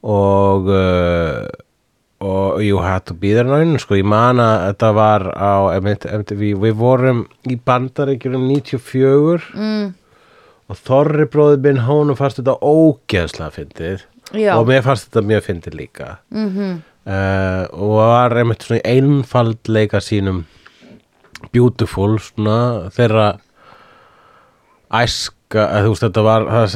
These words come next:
Speaker 1: s-, s-, sú æska sem þetta var að gera grínað var, sko, bara þessi heilalausa æska.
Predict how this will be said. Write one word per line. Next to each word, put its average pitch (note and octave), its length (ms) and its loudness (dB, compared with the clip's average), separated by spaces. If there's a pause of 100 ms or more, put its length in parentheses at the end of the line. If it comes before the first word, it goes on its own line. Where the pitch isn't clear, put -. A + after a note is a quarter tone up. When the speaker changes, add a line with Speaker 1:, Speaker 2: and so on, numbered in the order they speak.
Speaker 1:
s-, - 180 -12
s-, - 340 -14
sú - 220 -2
æska A2+ 440 0
sem G2 160 -4
þetta G#2+ 260 0
var G#2 260 0
að G2 120 0
gera G2 140 -2
grínað G#2 460 0
var, G2 280 2
sko, - 240 -6
bara F2 260 -4 (120)
þessi F#2 500 -8
heilalausa G2 1200 0
æska. E2 400 -8